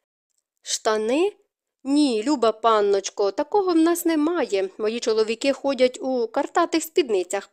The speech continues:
тартанах по-їхньому. Шотландці, адже ж вони з голою дупою ходять, вибачте за вираз.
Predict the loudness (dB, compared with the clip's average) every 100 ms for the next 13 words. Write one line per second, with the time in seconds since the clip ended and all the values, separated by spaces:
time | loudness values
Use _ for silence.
0 | _ -4 -4 -2 -2 0 -2 -2 -4 -2
1 | -4 -2 -2 -2 -4 _ _ _ _ _
2 | -10 -6 0 2 2 2 -4 -4 -4 -4
3 | -4 0 0 0 -2 0 4 2 2 0
4 | 2 4 4 2 0 -4 -4 -4 -2 2
5 | 2 2 0 2 2 2 -4 -6 -4 -4
6 | -2 -4 -6 -8